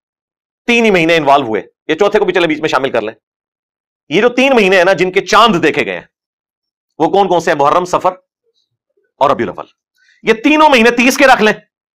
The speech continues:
तीनों उनतीस की रख लें, हालांकि तीन इकट्ठे उनतीस और तीस के नहीं होते। दो उनतीस, एक तीस, एक उनतीस, दो तीस, कोई भी कॉम्बिनेशन बना लें और आप गिनना शुरू करें कि नौ जुल्हिज्जा को जुम्मा था, दस जुल्हिज्जा को हफ्ता हुआ, यूं करते करते आप रबीउल अव्वल तक जब पहुंचेंगे ना,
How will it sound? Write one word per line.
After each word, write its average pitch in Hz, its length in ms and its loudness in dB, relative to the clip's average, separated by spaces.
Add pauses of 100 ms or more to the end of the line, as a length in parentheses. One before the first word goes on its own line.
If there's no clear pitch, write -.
(1160)
तीनों 254 280 4
उनतीस 247 340 2
की 208 80 2
रख 143 140 2
लें, 104 160 -8 (440)
हालांकि 185 260 2
तीन 190 160 -2
इकट्ठे 180 180 -2
उनतीस 165 280 -2
और 170 80 -4
तीस 143 140 -8
के 135 80 -6
नहीं 120 80 -8
होते। 85 140 -14 (340)
दो 247 280 4
उनतीस, 269 400 2
एक 220 260 2
तीस, 240 300 -2
एक 277 200 4
उनतीस, 247 300 0
दो 202 180 2
तीस, 220 240 -4
कोई 294 340 2
भी 285 100 2
कॉम्बिनेशन 202 400 0
बना 120 220 2
लें 107 160 -4 (760)
और 233 100 4
आप 233 240 4
गिनना 262 280 2
शुरू 208 200 0
करें 170 300 0 (300)
कि 208 100 2
नौ 214 240 4
जुल्हिज्जा 202 340 2
को 208 140 2
जुम्मा 175 240 2
था, 196 200 4
दस 180 200 2
जुल्हिज्जा 175 300 0
को 165 140 0
हफ्ता 139 160 0
हुआ, 175 240 4
यूं 170 180 0
करते 180 260 0
करते 180 260 -2
आप 175 220 2
रबीउल 165 220 0
अव्वल 160 160 0
तक 185 120 0
जब 165 160 -2
पहुंचेंगे 185 320 0
ना, 151 240 -2